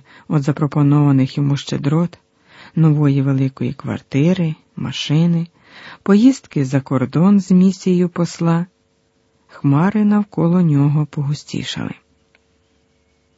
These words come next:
Мав незаперечні дані, підтверджені документами, на багатьох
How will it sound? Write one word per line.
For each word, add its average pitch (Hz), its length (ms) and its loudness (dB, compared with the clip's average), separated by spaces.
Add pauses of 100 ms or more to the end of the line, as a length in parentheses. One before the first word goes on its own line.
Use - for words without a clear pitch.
(160)
Мав 170 320 4
незаперечні 170 800 0
дані, 143 520 0
підтверджені 131 720 -2
документами, 147 840 -2 (760)
на 165 120 2
багатьох 190 560 2